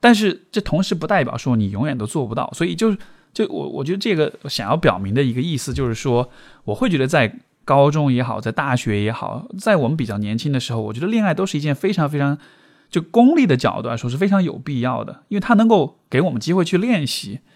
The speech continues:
这种练习一方面是练习怎么跟，跟别人相处，另一方面也是练习怎么跟我们自己相处，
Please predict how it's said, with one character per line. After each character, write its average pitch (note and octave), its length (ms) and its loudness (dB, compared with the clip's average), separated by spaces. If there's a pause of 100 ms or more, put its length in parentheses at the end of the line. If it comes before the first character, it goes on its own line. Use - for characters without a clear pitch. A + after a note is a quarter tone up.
(400)
这 A#3 100 0
种 F3 120 6
练 G#3 180 6
习 - 140 -4
一 G#3 100 4
方 G3+ 180 4
面 F#3 140 4
是 - 100 0
练 E3 160 0
习 D3 80 0
怎 - 160 -8
么 G2 80 -10
跟， C#3+ 280 0 (160)
跟 F#3 160 6
别 B2+ 120 2
人 C#3+ 80 2
相 F#3 280 0
处， - 260 -6
另 G#3 140 6
一 G3 40 6
方 G#3 120 6
面 F#3 100 4
也 - 80 -4
是 C#3 140 -4
练 D#3+ 160 0
习 C3+ 80 -2
怎 G2+ 160 -10
么 G#2+ 40 -6
跟 E3+ 200 -2
我 B2 80 -2
们 A2+ 120 -4
自 G#3 140 -6
己 A2 120 -8
相 A2+ 280 -6
处， - 240 -10